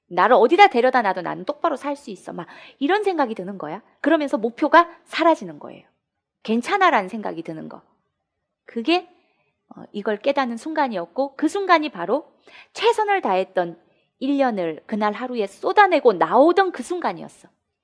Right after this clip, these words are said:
그래서 공부를 열심히 하는 여러분들에게 그 열심히 하는 그 수-, 그 순간 자체가 여러분들에게 보상이야라고 아무리 얘기를 해도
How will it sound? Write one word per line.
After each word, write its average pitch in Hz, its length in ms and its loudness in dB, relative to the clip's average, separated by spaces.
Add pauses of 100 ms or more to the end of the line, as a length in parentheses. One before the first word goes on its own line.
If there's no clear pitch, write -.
(480)
그래서 - 240 -2 (220)
공부를 339 400 2
열심히 240 360 2
하는 302 260 -2
여러분들에게 196 840 0 (760)
그 370 340 8
열심히 277 360 6
하는 320 200 2
그 302 140 -2
수-, - 300 -10
그 370 220 4
순간 415 420 2
자체가 247 400 -2
여러분들에게 196 540 -2
보상이야라고 185 800 -4
아무리 302 380 0
얘기를 196 260 -4
해도 180 460 -8